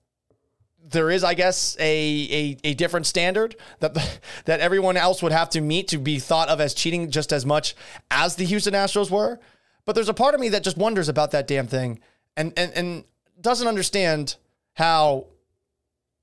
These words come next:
anyone else who might have been implicated in a sign stealing, like the Red Sox, no one made a big deal about that at all. This letter that the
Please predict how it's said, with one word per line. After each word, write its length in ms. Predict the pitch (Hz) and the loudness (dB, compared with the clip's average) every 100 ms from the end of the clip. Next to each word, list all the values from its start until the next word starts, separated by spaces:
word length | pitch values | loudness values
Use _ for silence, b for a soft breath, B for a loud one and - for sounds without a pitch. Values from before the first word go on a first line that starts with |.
| _ _ _ _ _ _ _ _ - | _ _ _ _ _ _ _ _ -2
anyone 340 | 233 262 233 | 0 2 4
else 180 | 220 208 | 4 2
who 80 | 196 | 2
might 180 | 185 196 | 2 2
have 80 | 180 | 2
been 100 | 180 | -2
implicated 380 | 170 185 170 | -2 -2 -2
in 60 | 156 | -2
a 40 | |
sign 200 | 147 165 | 0 -2
stealing, 180 | 160 151 | -2 -4
like 80 | 147 | -2
the 80 | 185 | 0
Red 160 | 233 | 0
Sox, 260 | - 139 - - 151 156 | 0 -2 -4 -14 -20 -8
no 100 | 214 | -2
one 100 | 262 | 0
made 120 | 262 | 0
a 40 | 220 | 0
big 100 | 208 | 0
deal 120 | 240 | 0
about 180 | 226 208 | 2 2
that 120 | 220 | 2
at 100 | 160 | 2
all. 400 | 196 285 - - _ _ _ _ _ _ _ _ _ _ _ _ _ | 2 0 -4 -14 _ _ _ _ _ _ _ _ _ _ _ _ _
This 180 | 196 190 | -4 0
letter 240 | 196 277 247 | 2 4 4
that 100 | 214 | 2
the 260 | 180 156 | 0 -4